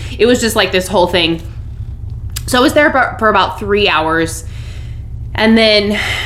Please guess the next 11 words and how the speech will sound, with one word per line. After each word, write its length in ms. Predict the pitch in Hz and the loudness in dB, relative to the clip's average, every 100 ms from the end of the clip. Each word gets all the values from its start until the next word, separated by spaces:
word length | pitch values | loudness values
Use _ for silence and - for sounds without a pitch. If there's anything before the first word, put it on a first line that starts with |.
| - | -2
the 120 | 220 | 0
pain 280 | 220 208 202 | 2 2 2
was, 200 | 196 185 | 0 0
like, 340 | 165 165 - | 0 -2 -6
mildly 1000 | 165 165 165 175 165 - 156 151 156 185 - | -2 2 2 2 -2 -2 -2 0 0 -2 -2
under 260 | 165 160 147 | 0 0 0
control. 640 | 170 160 143 139 170 - - - - | -2 -2 0 0 -2 -4 -10 -10 -6
And 160 | - 170 | -2 0
I 60 | 170 | 2
went 200 | 185 - | 2 0
home 520 | 190 170 170 185 | 0 2 4 2